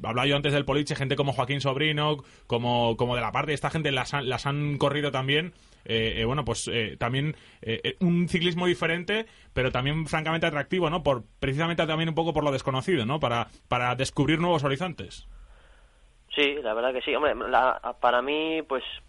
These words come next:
Speaker 2: por mis características y para el equipo, lo más importante son la, las de Rumanía, ¿no? Tour de Rumanía, el, el Sibiu, Sibiu Tour y, y Stekerland, ¿no? Esas son carreras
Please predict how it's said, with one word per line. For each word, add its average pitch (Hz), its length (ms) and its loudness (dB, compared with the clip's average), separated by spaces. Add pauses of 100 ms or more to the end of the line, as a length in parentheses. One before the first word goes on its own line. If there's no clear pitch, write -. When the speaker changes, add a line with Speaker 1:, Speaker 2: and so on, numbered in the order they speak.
Speaker 2:
por 113 300 -2
mis 113 180 -10
características 117 920 -4
y 107 320 -10
para 107 180 0
el 104 80 0
equipo, 123 260 0
lo 120 80 2
más 127 200 2
importante 123 800 -6
son 110 480 -12
la, 101 240 0
las 101 240 2
de 98 60 -4
Rumanía, 101 420 -4
¿no? 110 100 -10
Tour 117 220 -6
de 117 100 0
Rumanía, 123 640 -2
el, 107 640 -4 (460)
el 107 200 -12
Sibiu, 120 640 -2
Sibiu 113 240 -6
Tour 147 300 -6
y, - 20 -6
y 101 1040 -10 (100)
Stekerland, 95 460 -10
¿no? 107 180 -16
Esas - 320 -20 (260)
son 107 440 -8
carreras 110 400 2